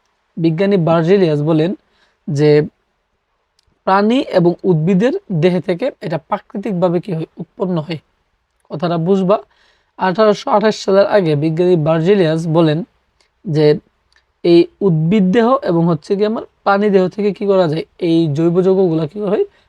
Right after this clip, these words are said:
প্রাকৃতিকভাবে তৈরি হয়। এটাকে অন্য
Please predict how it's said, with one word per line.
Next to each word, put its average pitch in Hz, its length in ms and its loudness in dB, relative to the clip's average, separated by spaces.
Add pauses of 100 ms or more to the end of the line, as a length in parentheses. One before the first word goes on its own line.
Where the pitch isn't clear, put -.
(140)
প্রাকৃতিকভাবে 190 720 -2 (320)
তৈরি 190 220 2
হয়। 143 180 -6 (1200)
এটাকে 180 440 2 (300)
অন্য 208 460 2